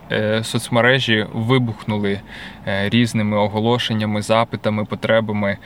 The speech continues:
е, стихійно, е, на якісь там або речі, або роботи, або волонтерство і так далі, так далі. І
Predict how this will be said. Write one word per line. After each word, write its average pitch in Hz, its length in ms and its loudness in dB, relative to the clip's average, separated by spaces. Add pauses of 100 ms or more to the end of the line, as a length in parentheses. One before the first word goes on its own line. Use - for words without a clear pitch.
(280)
е, 107 100 0
стихійно, 123 840 2 (360)
е, 104 280 -2
на 120 380 2
якісь 110 400 0
там 98 280 -2
або 113 220 0
речі, 131 560 2
або 104 220 -2
роботи, 123 760 0
або 101 220 -2
волонтерство 110 760 0
і 104 40 -2
так 104 140 -4
далі, 107 240 -2
так 110 120 -6
далі. 143 400 2 (240)
І 117 460 2